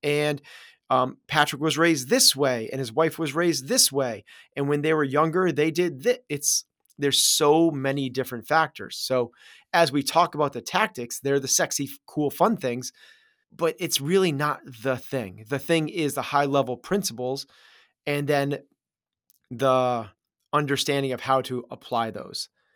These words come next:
So having, having said all of that, <laughs> I think just being really clear is the biggest thing. And that's a, you know, I, I came across this thing, and we've talked about this on the podcast before.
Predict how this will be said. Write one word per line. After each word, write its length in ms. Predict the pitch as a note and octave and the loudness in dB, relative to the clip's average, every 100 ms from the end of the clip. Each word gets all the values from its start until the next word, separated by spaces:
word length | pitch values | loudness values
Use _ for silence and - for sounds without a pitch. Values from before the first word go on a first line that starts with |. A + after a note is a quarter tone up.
| _ _ _ _ _ _ - | _ _ _ _ _ _ -8
So 140 | C#3 | -6
having, 340 | A2 A#2+ G2+ F2 _ _ _ _ _ | -4 -4 -6 -14 _ _ _ _ _
having 220 | - G2+ F#2 | -14 -10 -4
said 240 | E3 F3 | 2 2
all 180 | A#2+ G2 | 2 -2
of 60 | |
that, 400 | F#2+ F#2 D3+ - - _ _ - _ - | -8 -8 -6 -8 -10 _ _ -20 _ -16
<laughs> 1200 | - - _ - - _ _ - - - - - | -16 -16 _ -20 -20 _ _ -20 -18 -16 -16 -8
I 100 | C#3+ | -2
think 160 | E3 D#3+ | 2 2
just 120 | - | 4
being 160 | D#3+ | 2
really 200 | C#3+ D#3 | 4 2
clear 360 | C3+ - B2+ - - _ _ - | 2 -2 -4 -6 -14 _ _ -6
is 140 | C3+ | -4
the 80 | C3+ | -4
biggest 320 | C3 B2 A2 | -6 -6 -6
thing. 200 | - C2 - _ _ _ _ _ | -8 -12 -14 _ _ _ _ _
And 100 | B2 C3 | -2 0
that's 240 | C#3 - | 2 4
a, 160 | C#3 - _ _ _ _ _ _ _ _ _ _ - | 2 2 _ _ _ _ _ _ _ _ _ _ -8
you 80 | C3 | -6
know, 120 | - | -2
I, 200 | C#3+ C#3 - | 0 -2 -2
I 220 | C#3 C3+ _ _ _ - | -4 -4 _ _ _ -4
came 180 | E3 E3+ | 2 2
across 300 | - D#3 C3+ | 4 4 2
this 100 | B2 | 0
thing, 140 | C#3 | 0
and 80 | C3+ | 0
we've 120 | D3+ | 2
talked 200 | D3+ D3 | 4 2
about 120 | C3+ | 2
this 140 | B2+ A#2 | 0 -2
on 60 | C3+ | -2
the 60 | |
podcast 560 | B2 C3 B2+ C3 A#2+ - | 0 0 0 -2 -2 -4
before. 540 | A#2 - C#3 C#3+ C#3 | -8 -2 2 2 0